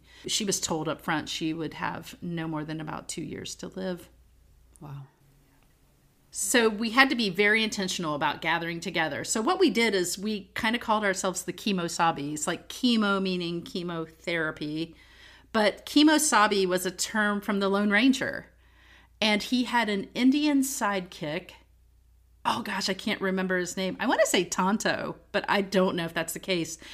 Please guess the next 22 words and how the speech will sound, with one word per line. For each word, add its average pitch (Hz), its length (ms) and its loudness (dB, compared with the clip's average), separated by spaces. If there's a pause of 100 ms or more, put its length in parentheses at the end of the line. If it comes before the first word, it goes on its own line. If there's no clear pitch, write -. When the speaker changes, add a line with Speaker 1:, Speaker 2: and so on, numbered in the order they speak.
(320)
Speaker 1:
But - 340 4
his 226 240 0
sidekick 247 640 6
would 175 240 -2
look 190 220 0
at 190 100 -2
the 180 80 0
Lone 170 280 -2
Ranger 160 800 -4
and 170 220 -4
he 175 160 -4
would 165 160 -6
call 170 160 -4
him 202 160 -4
Kimosabi, 151 800 -4
which 165 220 -6
I 220 120 -2
think 285 560 0
meant, 208 500 0
like, 170 240 -4 (220)
good 180 200 0
friend. 185 520 0